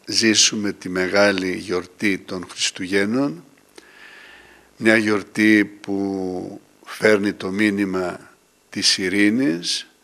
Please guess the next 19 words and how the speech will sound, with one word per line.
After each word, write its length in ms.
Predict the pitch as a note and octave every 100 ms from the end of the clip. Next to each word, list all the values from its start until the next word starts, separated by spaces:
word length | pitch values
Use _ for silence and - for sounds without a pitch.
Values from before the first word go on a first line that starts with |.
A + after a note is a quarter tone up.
| _ - - _ -
το 140 | G#2
μήνυμα 420 | G2 G#2+ G#2+ G#2+
της 280 | G#2+ G2 -
αγάπης 800 | F2+ F#2 G2 G#2 G2+ - C#3 -
και 160 | - G#2
το 180 | - F#2+
μήνυμα 420 | G#2 A2 G#2+ G#2
της 240 | - -
ελπίδος. 840 | G#2 F2 - G2 E2 E2+ - - - _ _ _ _ _ _ _ - - - - _ _ _ -
Και 680 | - A2 G#2+ G2+ G#2 G#2 - -
έχουμε 460 | - B2 - A#2 G#2
ανάγκη 680 | G2+ G#2 G2 F#2+ F#2 F2+ F2 - _
ο 140 | B2 G#2+
κόσμος 600 | - A#2 A2 A2 G#2 G2+
μας 280 | G2+ F#2+ -
ολόκληρος 720 | G2 G#2+ G2+ - F#2+ F2 -
από 220 | - F2+
την 240 | - F2+
ειρήνη. 560 | F#2 F#2+ G#2 F2+ F2+